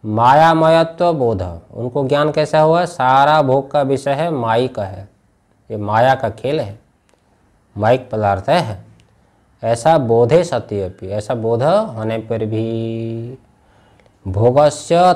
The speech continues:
तदानीन्तन सुख हेतुत्वा, लेकिन जिस समय भोग कर रहा है, खा रहा है लड्डू,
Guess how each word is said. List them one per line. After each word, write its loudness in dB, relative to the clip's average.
तदानीन्तन 2
सुख -8
हेतुत्वा, -6
लेकिन -2
जिस -2
समय 2
भोग 2
कर 0
रहा -4
है, -12
खा 2
रहा 2
है 2
लड्डू, -4